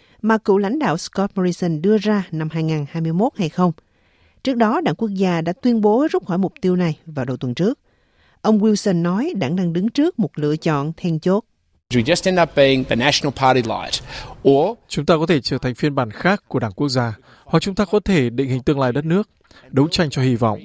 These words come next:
Speaker 3: cơ hội, tái công nghiệp hóa với các nguồn năng lượng cần thiết, đặt ra mục tiêu khí thải riêng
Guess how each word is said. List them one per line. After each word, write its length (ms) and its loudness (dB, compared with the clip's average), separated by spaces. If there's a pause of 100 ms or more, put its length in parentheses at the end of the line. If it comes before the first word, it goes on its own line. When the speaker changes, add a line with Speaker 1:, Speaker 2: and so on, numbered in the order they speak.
(120)
Speaker 3:
cơ 120 4
hội, 280 2 (360)
tái 180 4
công 180 2
nghiệp 160 0
hóa 420 0
với 160 2
các 140 -4
nguồn 220 0
năng 140 -4
lượng 140 -4
cần 140 -2
thiết, 180 0 (420)
đặt 100 4
ra 140 0
mục 200 -4
tiêu 140 4
khí 180 -4
thải 200 -2
riêng 340 0